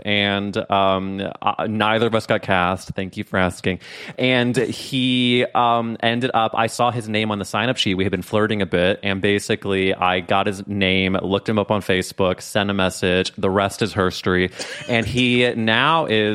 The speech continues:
he has thankfully left the theater business, and he is a, works in marketing, and he is in, he's in, like, killing his job. And we actually are in the planning, hopeful mu-, mu-, uh,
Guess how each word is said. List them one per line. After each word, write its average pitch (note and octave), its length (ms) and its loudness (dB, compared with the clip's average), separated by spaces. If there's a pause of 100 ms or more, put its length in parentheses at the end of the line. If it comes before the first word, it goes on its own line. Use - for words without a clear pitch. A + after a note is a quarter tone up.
(120)
he A#2 340 -2
has A2+ 220 0
thankfully G#2 800 0
left G#2 380 -2
the A2 80 -6
theater G2 280 -2
business, G2+ 640 -2 (220)
and G2+ 180 -2
he G#2+ 320 0
is G2 340 2
a, F#2+ 380 2 (140)
works G#2+ 380 -2
in F2 120 -2
marketing, A#2 600 0
and G2 100 -4
he G2+ 200 -4
is F#2 120 -2
in, F2+ 180 -6
he's G2+ 220 -4
in, F#2+ 260 -6
like, - 340 -6
killing B2+ 420 0
his F#2+ 200 -2
job. A#2 440 2
And G2 160 0 (280)
we G#2+ 120 2
actually A2 360 0
are F#2+ 340 2 (380)
in A2 120 -2
the G#2 80 0
planning, G#2 580 0
hopeful G2+ 600 0
mu-, G2 160 -4 (100)
mu-, G#2 300 -4 (100)
uh, F#2+ 320 4